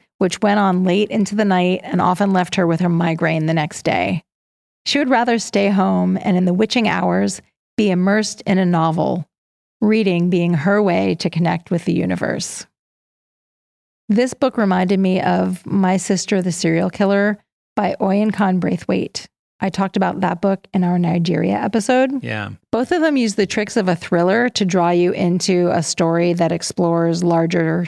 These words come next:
Speaker 1: themes about society and family trauma. So that would be a good pair read. Yeah.
Speaker 2: Yeah.
Speaker 1: This one tackles massive issues like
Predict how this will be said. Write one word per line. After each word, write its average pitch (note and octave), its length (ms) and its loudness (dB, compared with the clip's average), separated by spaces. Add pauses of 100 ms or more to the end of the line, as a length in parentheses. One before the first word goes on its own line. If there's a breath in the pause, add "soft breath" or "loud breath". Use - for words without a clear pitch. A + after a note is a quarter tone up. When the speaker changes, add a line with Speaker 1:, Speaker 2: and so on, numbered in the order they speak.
(140)
Speaker 1:
themes F3 600 -2
about F3 300 -2
society F3+ 600 -2
and F3 220 -2
family F3 320 -2
trauma. F#3+ 440 -4 (240)
So - 160 -2
that G#3 60 2
would G#3 100 2
be G3 80 2
a F3+ 60 -2
good F#3 420 -4
pair - 320 0
read. - 360 -4
Yeah. - 120 -2
Speaker 2:
Yeah. - 140 -8 (260)
Speaker 1:
This C4+ 300 -2
one E3+ 420 0 (460)
tackles G3 480 -2 (240)
massive G#3+ 640 0
issues F#3+ 600 2 (340)
like G#3 400 -4